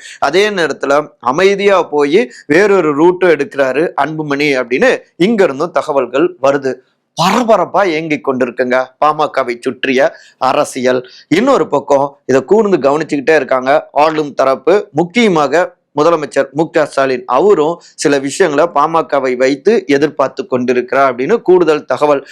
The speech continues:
அதே நேரத்துல முன்னாள் அமைச்சர் ஜெயக்குமார் அவரை சுற்றியும்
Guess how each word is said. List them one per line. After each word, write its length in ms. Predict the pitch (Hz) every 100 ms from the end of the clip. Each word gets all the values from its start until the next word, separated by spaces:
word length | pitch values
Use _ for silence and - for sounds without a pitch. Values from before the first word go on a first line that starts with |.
| -
அதே 360 | - 131 190 196
நேரத்துல 760 | 147 143 143 - 127 131 139 - -
முன்னாள் 300 | 143 175 165
அமைச்சர் 360 | 143 147 139
ஜெயக்குமார் 520 | 110 160 185 175 156 -
அவரை 400 | 127 160 202 180
சுற்றியும் 800 | - 156 - 147 127 139 143 135